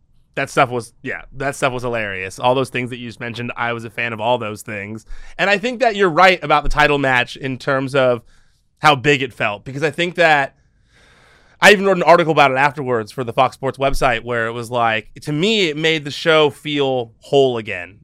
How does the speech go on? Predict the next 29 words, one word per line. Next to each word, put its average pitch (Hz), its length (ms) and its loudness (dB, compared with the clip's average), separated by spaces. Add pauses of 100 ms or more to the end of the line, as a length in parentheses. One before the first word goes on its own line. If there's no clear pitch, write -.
Like, 127 200 -2
I, 135 320 2
I 147 60 -6
just 143 140 -8
kinda 185 160 4
always 185 220 2
felt 185 140 2
like 165 100 -2
something 160 220 -6
was 135 100 -4
missing 135 320 -4
from 127 160 -6
Raw 117 220 0
without 117 220 -4
a 117 40 -4
world 117 320 -6
title. 120 320 -2
And 120 80 -8
now 127 160 -2
that 135 100 -6
we've 131 160 -8
got 139 200 0
a 131 40 -4
world 165 220 -2
champion 170 500 -4 (280)
back 165 240 0
on 175 80 -4
the 165 80 -6
show, 151 480 0